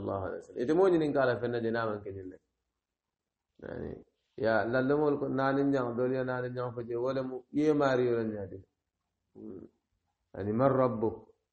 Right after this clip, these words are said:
يعني وما دينك؟ وما تقول في هذا الرجل الذي بعث فيكم؟ ولم كلا نمالا صلى الله عليه وسلم. يعني بما عرفت ربك؟ يماري ولا مو كيف عرفت ربك؟ يعني مول إبن مول جنين كالا جنين.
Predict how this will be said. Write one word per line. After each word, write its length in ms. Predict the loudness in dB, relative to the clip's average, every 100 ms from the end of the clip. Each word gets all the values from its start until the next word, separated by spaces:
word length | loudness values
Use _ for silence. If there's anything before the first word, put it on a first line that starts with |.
| _ _ _ _ _ _ -14
يعني 340 | -12 -10 -6
وما 360 | -4 -2 0 0
دينك؟ 460 | 0 0 0 -2 -6 _ _ _ _ _ _
وما 240 | 0 2 2
تقول 440 | 2 0 0 0
في 120 | 0
هذا 200 | 0 2
الرجل 320 | 0 0 0 0
الذي 240 | 0 2 0
بعث 380 | 0 -2 -2 -4
فيكم؟ 340 | -6 -8 -14 -10
ولم 220 | -6 -4 -2
كلا 180 | -2 -2
نمالا 400 | -2 -4 -4 -6
صلى 140 | -6
الله 120 | -8 -10
عليه 80 | -14
وسلم. 160 | -18 -20 _ _ _ _ -4
يعني 180 | 0 2 2
بما 180 | 4 4
عرفت 420 | 4 2 2 0
ربك؟ 460 | 2 0 -2 -6 -8 -16 _ -12
يماري 500 | -4 -2 2 2 2
ولا 160 | 2 -2
مو 180 | -4 -6 -8 -10 -18 _ _ _ _ _ _ 0
كيف 240 | 0 0
عرفت 380 | 0 -2 -2 -6
ربك؟ 420 | -6 -8 -12 -18 _ _ _ _ _ _ _
يعني 220 | -10 -6 -4
مول 240 | 0 0 0
إبن 120 | -4
مول 200 | -2 -2 -2
جنين 220 | -4 -6
كالا 200 | -8 -6
جنين. 220 | -8 -10